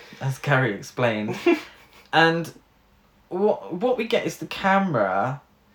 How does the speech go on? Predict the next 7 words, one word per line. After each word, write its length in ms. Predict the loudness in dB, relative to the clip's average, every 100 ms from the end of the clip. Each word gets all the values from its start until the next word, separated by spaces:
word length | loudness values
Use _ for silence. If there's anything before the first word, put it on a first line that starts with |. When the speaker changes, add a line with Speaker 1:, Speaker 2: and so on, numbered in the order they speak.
| _ _ _ _
Speaker 1:
um, 440 | 2 4 4 0 -6 _ _ _ _ _ -20 _ _ _ _ _ _ _
the 180 | -10 -8
camera 540 | -2 0 2 0 -2
seems 380 | -4 -6 -6 -6
focused 760 | 0 2 2 0 -2 -2 -16 -18 -2
on 580 | 4 4 4 0 -6 -14 -6
the 380 | -4 -2 -4